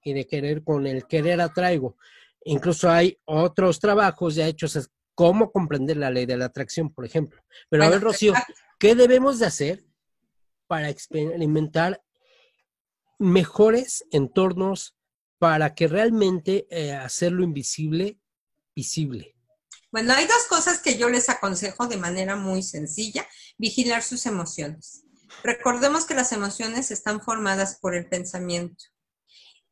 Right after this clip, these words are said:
Speaker 2: Entonces, si mis emociones están bajas o si mis emociones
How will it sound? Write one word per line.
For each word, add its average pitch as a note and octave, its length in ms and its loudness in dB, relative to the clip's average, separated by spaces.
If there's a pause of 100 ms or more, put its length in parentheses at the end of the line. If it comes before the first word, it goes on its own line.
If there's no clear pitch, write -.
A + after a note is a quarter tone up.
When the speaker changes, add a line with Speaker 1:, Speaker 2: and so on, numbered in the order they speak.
(180)
Speaker 2:
Entonces, F#3+ 840 -2 (240)
si - 300 4
mis F4 220 2
emociones D4 640 0
están A3+ 340 -2
bajas G#3 440 -2
o F3+ 40 -10
si F3+ 160 -8
mis F3 260 -8
emociones G#3 840 -6